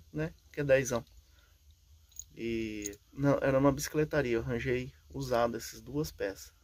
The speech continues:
Até na hora que eu mostrar o outro ali, vocês vão ver que é diferente. Aqui na ponta ele tem um, um detalhezinho aqui que é diferente, tá? Então por vinte e cinco reais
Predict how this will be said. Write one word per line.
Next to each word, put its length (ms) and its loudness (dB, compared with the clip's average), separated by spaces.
Até 380 4
na 160 0
hora 300 2
que 80 -8
eu 40 -4
mostrar 340 -2
o 60 0
outro 160 -4
ali, 120 -4
vocês 180 -10
vão 140 2
ver 100 -4
que 100 -10
é 40 -12
diferente. 720 -4
Aqui 200 -16
na 140 -4
ponta 320 -2
ele 140 -6
tem 240 -8
um, 1000 -12
um 40 -10
detalhezinho 680 -4
aqui 220 -16
que 100 -10
é 20 -8
diferente, 640 -4
tá? 300 0
Então 320 2
por 200 2
vinte 520 -2
e 40 -8
cinco 580 -4
reais 1160 0